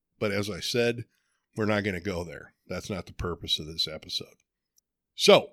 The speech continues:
we're gonna take a short break and do some business, but stick around. When we come back, we're gonna talk about the bullet making its way onto a movie set in the first place, the impetus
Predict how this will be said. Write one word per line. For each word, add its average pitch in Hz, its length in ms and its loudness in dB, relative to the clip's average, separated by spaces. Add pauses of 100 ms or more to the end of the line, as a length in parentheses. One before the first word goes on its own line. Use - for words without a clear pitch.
we're 156 120 -2
gonna 202 140 0
take 208 140 4
a 147 60 0
short 151 320 0
break 139 240 4
and 110 100 -6
do 120 80 4
some 101 200 -2
business, 113 460 0
but 87 300 -8
stick - 380 0
around. 95 400 -4 (220)
When 104 180 -4
we 135 100 2
come 175 220 0
back, 135 420 0 (340)
we're 139 140 -2
gonna 120 80 2
talk 117 320 -2
about 104 240 -2
the - 80 -6
bullet 113 460 0
making 101 380 -8
its - 180 -10
way 95 460 -8 (360)
onto 156 360 2
a 120 60 2
movie 107 280 0
set 98 260 -4
in 101 100 -4
the 92 60 -8
first 120 380 -4
place, - 340 -14 (560)
the - 180 -4
impetus 139 640 -2